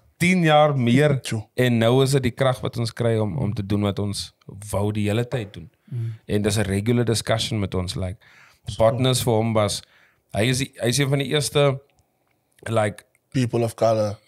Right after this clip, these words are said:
Speaker 1: wat het,
Speaker 2: like, 'n
Speaker 1: wat 'n
Speaker 2: deal.
Speaker 1: deal kry.
Speaker 3: Mm.
Speaker 1: En
Speaker 2: So
Speaker 1: mense
Speaker 3: Amazing, so well done.
Speaker 2: So van, is hy, like, is, like,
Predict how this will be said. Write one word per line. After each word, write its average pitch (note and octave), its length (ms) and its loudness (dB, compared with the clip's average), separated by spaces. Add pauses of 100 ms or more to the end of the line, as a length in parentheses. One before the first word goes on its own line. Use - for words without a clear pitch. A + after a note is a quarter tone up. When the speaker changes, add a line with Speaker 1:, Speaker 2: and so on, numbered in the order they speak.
Speaker 1:
wat G#2 220 -2
het, G2+ 100 -6
Speaker 2:
like, F#2 120 -8
'n - 400 -14
Speaker 1:
wat F#2+ 140 -2
'n G#2+ 40 -2
Speaker 2:
deal. G#2+ 320 -4
Speaker 1:
deal A2 260 0
kry. F#2+ 320 -8 (320)
Speaker 3:
Mm. B2 360 -8
Speaker 1:
En - 100 -2
Speaker 2:
So G#2+ 120 2
Speaker 1:
mense A2+ 160 4
Speaker 3:
Amazing, C3 360 2
so C3+ 160 -6
well D3+ 220 -2
done. A#2+ 240 -6 (120)
Speaker 2:
So A2+ 200 -2
van, A#2+ 240 0
is E3+ 100 2
hy, D#3 260 2
like, A#2 340 0
is, - 220 -2
like, A2+ 240 0